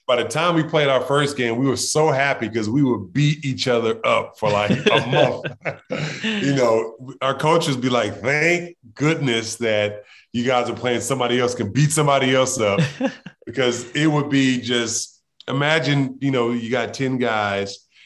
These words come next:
Speaker 1: and they're going against each other every day in front of, like, N B A scouts. Uh, you see N B A scouts there, N B A coaches there watching you practice 'cause you're U C L A. And so, like, you're going as hard as you can against your teammate.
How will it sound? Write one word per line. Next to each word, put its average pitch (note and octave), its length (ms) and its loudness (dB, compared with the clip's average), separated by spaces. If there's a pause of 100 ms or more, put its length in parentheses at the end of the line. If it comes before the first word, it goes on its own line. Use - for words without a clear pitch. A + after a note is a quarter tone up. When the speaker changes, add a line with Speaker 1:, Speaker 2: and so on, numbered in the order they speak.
(220)
Speaker 1:
and G#2 140 -4
they're G#2 100 0
going C3 340 2
against A2 200 -4
each G#2 80 -8
other A2+ 180 0
every A2+ 260 -4
day G2+ 460 -2 (140)
in G2+ 100 -10
front B2 240 -4
of, A2 140 -4
like, G#2 240 -2
N A#2+ 160 -4
B A#2 200 0
A G#2 40 -6
scouts. - 680 -6 (420)
Uh, G2+ 80 -6
you G#2 120 -4
see A2+ 200 -6
N A#2 80 -6
B A#2+ 160 0
A G#2+ 60 -4
scouts A#2 420 -4
there, A2+ 440 -4
N G#2+ 120 -6
B A2+ 120 -6
A A2 80 -6
coaches A#2+ 380 -4
there A#2 220 -4
watching A2+ 380 -4
you G#2 60 -8
practice C3+ 440 -4
'cause G2+ 160 -8
you're G2+ 80 -6
U G#2 120 -6
C G2+ 240 -8
L F2+ 160 -8
A. - 120 -14 (640)
And G#2+ 160 -4
so, A#2+ 200 0
like, A2 200 0
you're D#3 80 2
going A2 340 0
as F#2+ 60 -10
hard A#2 320 2
as G#2+ 140 -4
you G#2 80 -6
can G#2 580 -2
against G#2+ 380 -4
your G2+ 100 -6
teammate. A2+ 520 -2